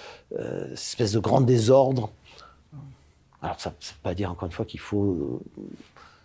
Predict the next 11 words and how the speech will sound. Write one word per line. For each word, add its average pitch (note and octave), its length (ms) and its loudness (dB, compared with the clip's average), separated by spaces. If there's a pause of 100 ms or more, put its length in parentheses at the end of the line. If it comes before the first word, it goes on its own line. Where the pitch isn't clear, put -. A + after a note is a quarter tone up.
(140)
qu'il - 80 -20
faut A2 100 -2
toujours C3 340 4
conserver B2 560 6
l'ordre, G#2+ 380 4 (180)
l'ordre A2 280 4
établi, C3 440 4
mais, A#2 220 2 (400)
mais A#2 380 4
entre, A#2 440 2
euh, G#2 840 6